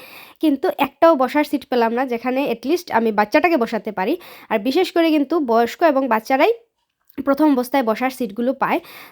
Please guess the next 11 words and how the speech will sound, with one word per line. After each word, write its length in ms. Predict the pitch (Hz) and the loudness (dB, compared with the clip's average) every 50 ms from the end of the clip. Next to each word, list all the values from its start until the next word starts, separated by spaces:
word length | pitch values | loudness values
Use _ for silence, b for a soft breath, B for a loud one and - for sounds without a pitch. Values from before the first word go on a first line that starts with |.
| B | B
তো, 180 | - 311 330 339 | 4 4 4 4
উম, 320 | 302 277 285 277 262 262 | 4 2 2 2 2 2
ব-, 360 | 254 214 240 254 247 208 - 233 | 0 2 2 2 2 2 0 -2
একটু 300 | - 247 233 - 302 302 | -2 -4 -4 -2 -2 0
যারা 240 | 254 277 247 254 262 | 2 4 4 4 4
বয়স্ক 420 | 247 247 233 226 220 - - 302 | 2 2 0 0 0 -2 -4 -6
থাকে 380 | 294 277 277 262 254 302 339 370 | -4 -2 -4 -4 -2 -2 -4 -2
বা, 260 | 285 240 226 226 208 | 0 0 0 0 0
উম, 280 | 226 - - - 233 - | -2 -4 -6 -8 -8 -6
একটু 240 | - 254 247 - 381 | -8 -10 -4 -2 0
যারা 240 | 330 302 262 262 240 | 2 4 4 4 4